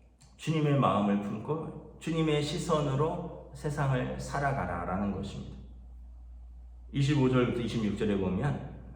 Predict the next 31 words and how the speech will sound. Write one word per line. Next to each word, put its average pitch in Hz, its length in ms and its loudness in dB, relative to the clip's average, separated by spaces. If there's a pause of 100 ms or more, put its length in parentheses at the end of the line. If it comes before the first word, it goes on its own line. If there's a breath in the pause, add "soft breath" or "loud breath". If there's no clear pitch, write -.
(260)
자비로운 160 580 0
자가 131 320 0
되라라는 107 520 2
것입니다. - 420 -8 (680 soft breath)
"내 127 160 2
백성 127 340 6
중에서 117 320 4
가난한 131 520 4
자에게 110 320 2
돈을 117 500 0
구워주면 127 640 0
너는 127 280 2
채권자 151 520 2
같이 113 240 2
하지 131 200 2
말며 110 280 0
이자를 123 460 4
받지 98 260 -2
말며." 87 300 -2 (500 loud breath)
가난한 151 460 4
자에게 135 340 6
돈놀이 147 380 6
하지 139 220 2
말라는 113 440 2
겁니다. - 300 -6 (380)
여기 160 120 4
보면 147 480 4
이자를 160 320 6
받지 131 240 4
말라는 120 480 2
얘기는 107 240 0